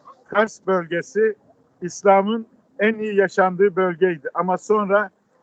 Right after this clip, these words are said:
özel operasyonlarla, nasıl Çanakkale şehitlerinin olduğu yerde, e, alkol tüketimi fazla yaptırıldı, Kars'ta da aynısı oldu. Genelde ateist öğretmenler gönderildi.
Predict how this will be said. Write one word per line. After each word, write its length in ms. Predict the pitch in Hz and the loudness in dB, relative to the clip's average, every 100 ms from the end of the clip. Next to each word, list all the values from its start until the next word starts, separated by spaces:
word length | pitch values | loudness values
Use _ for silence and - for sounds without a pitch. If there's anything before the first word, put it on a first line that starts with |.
| - | -6
özel 300 | 175 165 208 | -2 2 2
operasyonlarla, 1000 | 196 190 185 175 190 180 185 190 156 147 | 0 2 2 2 -2 -2 2 2 2 -2
nasıl 300 | 165 190 180 | 0 -2 -2
Çanakkale 600 | 165 180 190 170 180 180 165 - _ _ | -6 -4 -4 -2 -2 -2 -6 -10 _ _
şehitlerinin 680 | - 190 180 - 190 185 190 | -4 0 0 2 0 0 -2
olduğu 400 | 180 175 160 185 | -4 -4 -2 -2
yerde, 480 | 175 180 165 185 165 - _ - | 0 0 0 -2 -2 -6 _ -6
e, 120 | 165 165 | -2 0
alkol 380 | 170 170 - 180 | 2 0 0 -2
tüketimi 500 | - - 180 170 180 | -4 -4 -4 -4 -8
fazla 400 | - 170 151 180 | 0 0 2 0
yaptırıldı, 760 | 175 170 - 180 170 151 202 - - - - | 0 -2 -4 -6 -4 -2 -2 -2 -14 -12 0
Kars'ta 380 | 175 - 196 | 0 0 -2
da 80 | 190 | 2
aynısı 380 | 180 175 160 175 | 2 0 -8 -4
oldu. 200 | 156 165 170 | -4 -4 -6
Genelde 360 | 175 175 170 | -4 -4 -2
ateist 380 | 170 170 175 - | -4 -4 -8 -6
öğretmenler 640 | 170 165 160 160 165 170 - _ _ - - | -6 -6 -12 -14 -8 -8 -8 _ _ -20 -2
gönderildi. 580 | 170 170 170 160 165 | 0 2 2 2 0